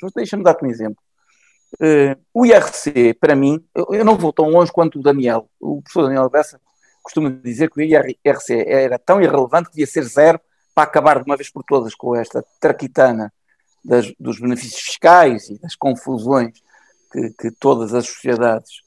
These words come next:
inteligentes que otimizam, eh, e que trabalham sobre isto, porque se fosse zero, acabava-se com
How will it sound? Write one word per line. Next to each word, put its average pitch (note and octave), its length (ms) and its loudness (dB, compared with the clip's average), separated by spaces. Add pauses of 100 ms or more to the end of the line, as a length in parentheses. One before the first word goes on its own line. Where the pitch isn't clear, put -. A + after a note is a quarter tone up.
(360)
inteligentes A2+ 960 -4
que - 140 -2
otimizam, B2 680 -4 (540)
eh, A2+ 480 -6
e A#2 100 -12
que - 120 -18
trabalham A2+ 400 0
sobre C3+ 340 -6
isto, - 160 -10 (400)
porque - 140 -18
se - 60 -14
fosse F3 220 0
zero, E3 200 6
acabava-se - 500 0 (220)
com A2+ 180 -10